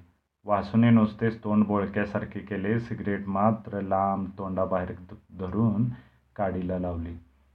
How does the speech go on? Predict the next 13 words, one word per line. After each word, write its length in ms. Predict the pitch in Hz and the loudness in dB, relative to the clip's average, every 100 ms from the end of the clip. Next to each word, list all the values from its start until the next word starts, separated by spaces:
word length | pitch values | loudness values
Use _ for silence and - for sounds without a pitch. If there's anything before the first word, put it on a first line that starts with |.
| _ | _
ती 60 | 107 | -12
कशीबशी 600 | - 104 113 107 104 - | -4 -2 2 2 2 0
पेटलेली 520 | 107 104 104 104 104 | 2 0 2 2 2
बघून 580 | 104 104 101 110 107 117 | 4 2 2 6 6 6
त्याने 260 | 113 101 101 | 4 2 2
घाईघाईने 760 | 101 101 104 101 104 101 101 120 | 2 2 2 2 0 0 0 0
तोंडाला 520 | 120 110 101 98 98 | 2 4 4 4 2
लावली. 360 | 95 90 87 87 - _ _ _ _ _ _ _ _ _ _ _ _ _ _ _ 107 | 0 -4 -6 -10 -16 _ _ _ _ _ _ _ _ _ _ _ _ _ _ _ -6
धूर 220 | 110 127 127 | 2 6 10
आत 240 | 113 117 | 10 10
सोडून 480 | 117 120 113 117 123 123 - - | 6 2 4 8 6 4 -6 0
बाहेर 280 | 98 98 101 | 0 2 -2
काढला. 460 | 98 87 85 82 | -2 -2 -4 -8